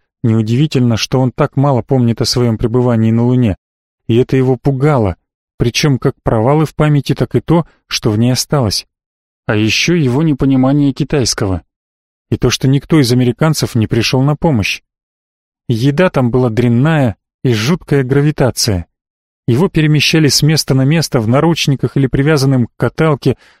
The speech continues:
засовывали в комнатенки даже меньше этого купе. Все это было ужасно. У Фреда мурашки пошли по коже.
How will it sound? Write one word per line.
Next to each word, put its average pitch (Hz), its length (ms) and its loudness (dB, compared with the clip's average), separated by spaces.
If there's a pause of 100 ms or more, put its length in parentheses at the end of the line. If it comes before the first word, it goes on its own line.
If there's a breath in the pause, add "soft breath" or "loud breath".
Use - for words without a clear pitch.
засовывали 156 680 2
в - 80 -4
комнатенки 151 600 0
даже 131 260 0
меньше 147 380 2
этого 135 260 0
купе. 147 460 -2 (440)
Все - 280 0
это 143 160 -4
было 131 220 0
ужасно. 127 600 -2 (800)
У 120 40 0
Фреда 123 320 0
мурашки 139 440 0
пошли - 300 -4
по - 120 -2
коже. 98 360 -2